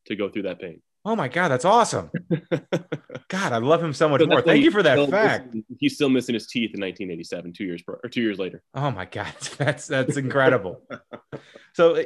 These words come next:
Speaker 2: yeah, Cher is ageless, and Nick Cage, Nick Cage looks a little older. I mean, he's built like a man. You know what I mean? You see him in the bakery.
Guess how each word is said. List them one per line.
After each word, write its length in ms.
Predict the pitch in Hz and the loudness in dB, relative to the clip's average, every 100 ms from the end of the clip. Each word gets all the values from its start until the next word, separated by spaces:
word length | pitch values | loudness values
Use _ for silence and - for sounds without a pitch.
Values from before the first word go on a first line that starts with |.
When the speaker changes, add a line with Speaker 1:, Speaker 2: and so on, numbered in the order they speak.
| - | 0
Speaker 2:
yeah, 180 | 175 117 | 0 0
Cher 340 | - 175 202 | 0 2 2
is 100 | 190 151 | 2 0
ageless, 560 | 156 147 147 147 135 | 0 2 2 2 0
and 260 | - 127 120 | -4 -4 -4
Nick 160 | 135 - | -6 -4
Cage, 540 | 143 131 131 120 - | -2 0 0 -2 -4
Nick 120 | 254 | -4
Cage 140 | 285 302 | -2 -4
looks 160 | 320 | -6
a 60 | 240 | -2
little 180 | 175 135 | 0 2
older. 300 | 120 120 131 | 4 4 2
I 40 | |
mean, 60 | 165 | 2
he's 140 | 196 185 | 0 -4
built 320 | 123 147 165 | 0 2 2
like 180 | 127 98 | 0 -6
a 40 | |
man. 360 | 92 92 85 87 | -8 -8 -8 -8
You 100 | 117 | -2
know 60 | 123 | 0
what 40 | |
I 20 | |
mean? 140 | 131 131 | 0 -2
You 80 | |
see 160 | 120 165 | 0 0
him 100 | 139 | 0
in 100 | 131 | 0
the 100 | 120 | 0
bakery. 760 | 127 165 160 165 160 156 147 | 4 2 2 2 2 2 0